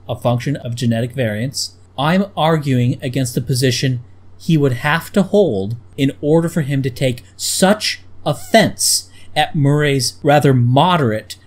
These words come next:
sixty percent estimate. This is also something that is done regarding test bias. He presents this as if the bell curve has some radical fringe view on test bias, throwing up some arguments he doesn't impact or follow up on later in the video.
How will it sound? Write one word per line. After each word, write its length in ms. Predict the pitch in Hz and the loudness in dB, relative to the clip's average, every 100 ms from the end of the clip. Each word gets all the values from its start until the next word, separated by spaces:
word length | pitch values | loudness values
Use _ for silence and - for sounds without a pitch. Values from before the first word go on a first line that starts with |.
| - | -12
sixty 520 | - - 160 - 160 | -6 0 0 0 -2
percent 480 | - 117 127 110 - - 123 | -2 -2 -2 -4 -6 -12 -8
estimate. 440 | 110 - 92 82 - - - - | -8 -8 -12 -14 -14 -14 -16 -6
This 200 | 165 143 | -2 0
is 100 | 160 | 2
also 280 | 196 214 233 | 2 2 -2
something 400 | - 196 190 165 | 2 2 4 2
that 140 | 160 | 2
is 120 | 143 | 0
done 300 | 127 143 143 | 0 2 2
regarding 480 | 139 135 143 131 127 | -2 -2 -2 -4 -6
test 400 | 123 139 120 - | -8 -10 -8 -6
bias. 400 | 117 98 82 - | -6 -6 -8 -10
He 160 | - 139 | -6 -6
presents 480 | 156 135 185 196 - | -2 0 0 -2 -2
this 180 | 175 | -4
as 260 | - 147 135 | -4 -4 -2
if 160 | 135 123 | -2 -2
the 120 | 113 | -4
bell 320 | 113 127 143 | 0 2 0
curve 400 | - 117 110 104 - - - | -2 -4 -2 -6 -12 -14 -6
has 180 | 127 | -2
some 240 | - 127 139 | 2 2 2
radical 600 | 117 104 120 147 160 160 127 | -4 -2 0 0 0 0 -2
fringe 520 | - 139 135 127 104 | 0 2 2 0 -2
view 480 | 117 120 107 98 98 - - - | -2 0 0 -4 -10 -18 -16 -6
on 180 | 117 | -4
test 320 | 110 127 120 - | -2 -2 -2 -2
bias, 360 | 107 101 - | -4 -4 -6
throwing 360 | - 143 156 139 | 0 2 2 0
up 180 | 135 - | -2 -2
some 180 | 135 | -2
arguments 680 | 135 123 117 110 110 104 - - - - | -2 -4 -4 -4 -6 -6 -10 -14 -20 -8
he 120 | 127 | 0
doesn't 420 | 120 113 113 - - | 2 2 -2 -8 -8
impact 580 | 165 170 165 165 - - - - | -2 -2 0 -2 -4 -10 -8 0
or 160 | 131 | 0
follow 380 | 123 123 117 107 | 2 0 2 -2
up 140 | 104 | -4
on 220 | 110 104 101 | -4 -4 -4
later 300 | 101 101 107 | -6 -6 -8
in 140 | 92 | -12
the 80 | 92 | -12
video. 360 | 98 90 82 | -10 -10 -14